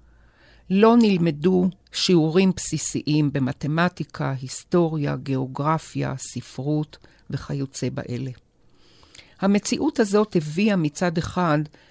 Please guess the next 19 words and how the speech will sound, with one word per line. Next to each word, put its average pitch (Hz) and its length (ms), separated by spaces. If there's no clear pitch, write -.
לקיפוח 233 720
קשה 165 400
של 170 200
תלמידים 170 600
במגזר 135 480
החרדי, 123 520
ומצד 175 480
שני, 156 480
היא 185 180
העמיקה 175 840
את 160 140
הנתק 185 640
שבין 165 400
הקהילה 151 480
החרדית 147 720
לבין 147 340
מגזרי 143 420
החברה 135 460
האחרים. 127 460